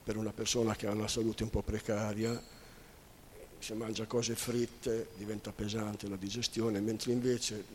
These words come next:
le, la stessa cosa fritta nel ghee non ha assolutamente nessun problema di salute.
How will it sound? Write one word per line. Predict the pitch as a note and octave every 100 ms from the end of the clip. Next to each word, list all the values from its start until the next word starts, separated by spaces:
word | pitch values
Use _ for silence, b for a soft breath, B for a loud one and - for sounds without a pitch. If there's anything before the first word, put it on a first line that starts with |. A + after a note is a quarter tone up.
| G2+
le, | A2+ G#2+ -
la | A2+
stessa | - C3+ - A#2+
cosa | - A#2+ A2 G2+ G2 G2 - - - -
fritta | - - B2 B2 - G#2+
nel | G2+ G#2+
ghee | A2 G#2 G#2 A#2 - - -
non | G#2+ G#2+ A#2
ha | A#2
assolutamente | - A2 B2+ A2 - A2 A#2 G#2+
nessun | G2 - G#2+
problema | G2+ G#2 G#2 A2 G#2
di | G2+
salute. | - G#2 G#2+ G2+ - G#2 G#2 b